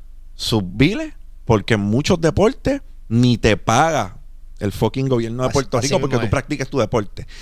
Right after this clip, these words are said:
Speaker 2: Tienes que trabajar, estudiar y hacer tu deporte.
Speaker 1: Y él
Speaker 2: En
Speaker 1: dice,
Speaker 2: otros
Speaker 1: "Esto no es,
Speaker 2: países te dedicas a tu
Speaker 1: esto no es
Speaker 2: deporte".
Speaker 1: Estados Unidos que haces una peregrina y te becan.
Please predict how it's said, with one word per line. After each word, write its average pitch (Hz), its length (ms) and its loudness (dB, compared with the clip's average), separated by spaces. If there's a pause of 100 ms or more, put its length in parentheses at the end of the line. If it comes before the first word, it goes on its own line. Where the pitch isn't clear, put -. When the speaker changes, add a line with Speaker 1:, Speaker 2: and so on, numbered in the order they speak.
Speaker 2:
Tienes 160 180 0
que 185 120 0
trabajar, 160 560 2
estudiar 175 680 2
y 156 80 -2
hacer 139 240 -4
tu 165 80 -2
deporte. 120 420 -2
Speaker 1:
Y 110 100 -4
él 98 80 -4
Speaker 2:
En 104 40 -8
Speaker 1:
dice, 117 120 -2
Speaker 2:
otros 165 140 0
Speaker 1:
"Esto 139 140 0
no - 60 4
es, 175 40 2
Speaker 2:
países 202 280 0
te 170 80 0
dedicas 170 400 2
a 156 40 -4
tu 147 60 -6
Speaker 1:
esto 160 80 6
no 165 60 4
es 170 60 4
Speaker 2:
deporte". 143 100 0
Speaker 1:
Estados 156 300 2
Unidos 151 340 2
que 120 80 0
haces 117 200 0
una 135 160 4
peregrina 135 380 2
y 117 40 -4
te 92 120 0
becan. 92 440 -4